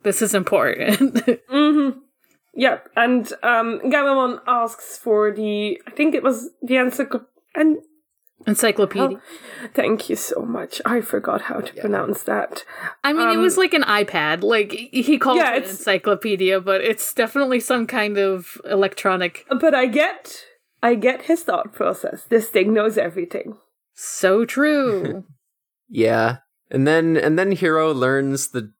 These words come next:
Speaker 3: dangers of letting your children have too much screen time.
Speaker 2: Mm-hmm.
Speaker 1: Mm-hmm.
Speaker 3: Gammamon tr-,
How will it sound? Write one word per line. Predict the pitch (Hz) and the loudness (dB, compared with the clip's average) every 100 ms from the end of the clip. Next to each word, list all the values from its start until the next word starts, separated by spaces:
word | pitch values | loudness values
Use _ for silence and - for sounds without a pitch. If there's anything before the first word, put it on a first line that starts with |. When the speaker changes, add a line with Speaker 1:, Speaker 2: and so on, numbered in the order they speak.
| - | 0
Speaker 3:
dangers | 113 117 120 131 123 | 2 2 2 0 2
of | 123 110 | -2 0
letting | 120 117 123 | 0 0 0
your | 117 | 0
children | 110 - 110 - 117 | 0 0 0 0 0
have | 123 123 - | 2 -2 -2
too | 131 | 0
much | 113 117 | 0 0
screen | - - 113 110 113 | -2 -2 0 0 0
time. | 117 110 269 277 277 | 0 2 2 2 2
Speaker 2:
Mm-hmm. | 262 254 247 _ _ _ _ _ 208 | 2 0 -4 _ _ _ _ _ -8
Speaker 1:
Mm-hmm. | 180 180 165 165 170 - - | -6 -6 -6 -6 -8 -8 -4
Speaker 3:
Gammamon | 151 135 131 123 135 | -2 0 2 2 0
tr-, | - 156 131 - | -2 -6 -8 -10